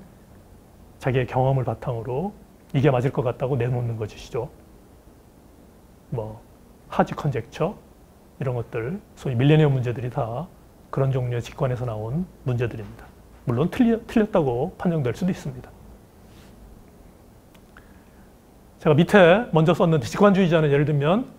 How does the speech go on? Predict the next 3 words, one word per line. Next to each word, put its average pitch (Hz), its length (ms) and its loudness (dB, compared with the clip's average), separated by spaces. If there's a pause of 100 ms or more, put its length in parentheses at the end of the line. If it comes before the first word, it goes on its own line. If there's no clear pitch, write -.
(160)
대표적으로 143 600 2
크로네커, 208 640 2 (1040)
포앙카레, 156 600 2